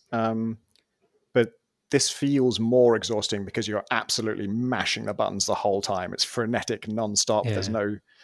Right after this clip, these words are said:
Speaker 1: breathing room. I mean, there, there's brief pauses between the combat, but all the time you're playing, in inverted commas, um,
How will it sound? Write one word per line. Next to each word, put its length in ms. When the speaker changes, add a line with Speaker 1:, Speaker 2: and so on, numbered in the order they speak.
Speaker 1:
breathing 300
room. 200
I 80
mean, 100
there, 100
there's 240
brief 220
pauses 260
between 260
the 60
combat, 420
but 120
all 140
the 80
time 200
you're 200
playing, 560
in 100
inverted 320
commas, 380
um, 480